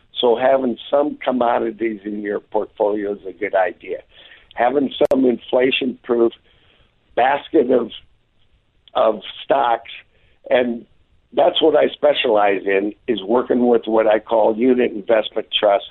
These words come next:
That's a basket of stocks that are geared to beat inflation. And there's several portfolios to do that with. If you go with your normal mutual fund, normal mutual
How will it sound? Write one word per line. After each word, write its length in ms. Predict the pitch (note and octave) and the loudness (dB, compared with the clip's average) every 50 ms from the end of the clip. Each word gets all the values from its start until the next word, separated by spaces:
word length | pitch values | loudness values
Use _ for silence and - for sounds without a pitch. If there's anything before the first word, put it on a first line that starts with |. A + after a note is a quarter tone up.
| _ _ _ - _ _ _ _ _ _ _ - | _ _ _ -20 _ _ _ _ _ _ _ -2
That's 280 | A#2+ A#2+ A2+ - - - - - - _ - | 0 2 2 0 -2 -8 -16 -16 -12 _ -4
a 80 | A#2+ G#2+ | -4 -4
basket 720 | G#2 - - - C3 C#3 C#3+ D3 - - - - - A#2+ C3 | -4 -4 -4 -2 0 2 0 0 -2 -4 -2 0 0 2 2
of 120 | B2 G2+ - - | 0 -2 -4 -8
stocks 480 | - - A2+ G#2 G2+ G#2 G2+ - - - - - _ _ _ _ _ _ _ _ _ - | -2 0 0 2 2 0 -2 -4 -6 -20 -20 -20 _ _ _ _ _ _ _ _ _ 0
that 220 | A2+ A#2 A2+ A2 | 2 2 2 2
are 340 | A2 G#2+ G#2 G2+ G2 F#2+ G2+ A2 - - - | 2 2 2 2 0 -2 -4 -12 -14 -6 -2
geared 540 | C#3 D3 D3 D3 C3+ B2+ B2+ A#2 A#2 - - _ _ _ _ - | 2 4 4 6 6 4 2 0 -2 -8 -20 _ _ _ _ -10
to 80 | G#2+ | -10
beat 340 | G2+ - - B2+ A#2+ A#2 A2+ | -8 -6 -4 -2 -2 0 0
inflation. 640 | A2+ G#2 G2 - - A2+ G2+ F#2+ F#2+ F#2 - - - _ _ _ _ _ _ _ - | 0 -2 -4 -4 0 0 2 2 2 0 -2 -6 -8 _ _ _ _ _ _ _ -8
And 120 | - G#2+ G#2 | -6 -4 -2
there's 180 | A2+ A2+ G#2+ - - - | -2 -2 -2 -2 -4 0
several 340 | - D#3 C#3 A#2 C3+ C3 B2+ | 0 0 0 2 0 -2 -2
portfolios 840 | - - B2+ B2+ A#2 - - A#2 A#2 A#2 A#2 A2+ A2 A2 A2 G2+ - - | -2 -2 -2 -2 -2 -2 -2 0 2 2 2 2 2 0 0 -2 -6 -12
to 100 | G2 F#2+ | -14 -10
do 240 | F#2+ A2+ A2 G#2+ | -6 -4 -4 -2
that 320 | G2 G2 F2+ D#2+ D2 - D#2+ | 0 0 0 -2 -2 -4 -6
with. 180 | D#2+ D2 C#2 _ _ - - - - - | -6 -6 -6 _ _ -20 -20 -20 -12 -6
If 160 | - A2+ - | -6 -4 -2
you 80 | D3+ E3 | -2 -2
go 180 | C#3 E3+ F3+ E3+ | 0 2 4 4
with 180 | E3+ E3+ D#3+ - | 4 4 2 0
your 160 | C#3 C3+ B2+ | 2 2 2
normal 400 | B2+ B2+ B2+ C3 C#3+ D#3 D#3 C#3 | 4 4 4 4 4 4 2 4
mutual 460 | C3 B2+ B2+ B2+ C3+ C3 - - C#3 - - | 4 4 4 4 4 2 0 0 -2 -2 0
fund, 540 | - B2 A2+ A2+ A#2+ A#2 A#2 A2+ A2 A2 A2+ - _ - | -2 0 0 0 0 -2 -4 -4 -6 -8 -14 -16 _ -8
normal 360 | A#2+ A2+ A#2+ C3 D3+ D#3+ E3 D#3+ | -2 0 0 2 2 2 2 0
mutual 420 | C#3 C3+ C#3 C#3+ - - D3 - | 0 -2 -4 -4 -2 -4 -4 -4